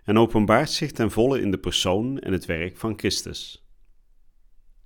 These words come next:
Tekens uit de mensenwereld. In het menselijk leven nemen tekens en symbolen een belangrijke plaats in. Aangezien de mens tegelijk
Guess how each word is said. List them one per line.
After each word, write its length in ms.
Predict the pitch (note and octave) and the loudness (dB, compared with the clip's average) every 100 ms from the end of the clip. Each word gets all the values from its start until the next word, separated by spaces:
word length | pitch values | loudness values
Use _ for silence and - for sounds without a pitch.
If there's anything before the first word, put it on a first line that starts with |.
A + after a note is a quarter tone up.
| _ _ - - - _ | _ _ -20 -20 -20 _
Tekens 500 | C#3 C#3+ C#3 C3 A#2+ | 8 8 6 0 0
uit 320 | G2+ G2 - | 0 0 0
de 60 | F#2 | 2
mensenwereld. 1000 | G2 F#2 - D#2 D2+ C#2+ D2 C#2+ - - _ _ - - - - - _ _ - _ _ _ - - - - | 2 2 -4 -6 -8 -10 -14 -16 -20 -20 _ _ -20 -20 -20 -20 -20 _ _ -20 _ _ _ -20 -20 -20 -8
In 100 | F#2+ | 0
het 100 | F#2 | 4
menselijk 420 | G#2+ A2 G2+ F#2+ | 4 4 4 2
leven 520 | G2 G#2+ A2+ A2+ A#2 | 4 6 6 2 2
nemen 320 | G#2 G2 F#2 - | 4 4 2 4
tekens 560 | G#2 G#2+ A#2+ A#2+ A#2 | 2 4 0 -2 -2
en 140 | F#2+ F#2 | -2 -2
symbolen 600 | F#2+ F2+ F2 F#2+ G#2 G#2 | -2 0 0 2 0 -2
een 100 | F2+ | -4
belangrijke 500 | E2+ E2+ F2 F2+ - | -2 -2 -2 -4 -4
plaats 400 | G#2 E2 - D#2 | 0 0 -2 -10
in. 240 | D2 D2+ _ _ _ _ - _ - - - _ - - - - - - | -12 -16 _ _ _ _ -20 _ -20 -20 -20 _ -20 -20 -20 -20 -20 -4
Aangezien 440 | G#2 G#2+ A2 D3 | 0 0 4 4
de 60 | C#3 | 6
mens 280 | A#2+ D#3 - | 6 4 0
tegelijk 680 | B2+ A2+ B2+ D3+ - - | 0 2 2 2 -8 -20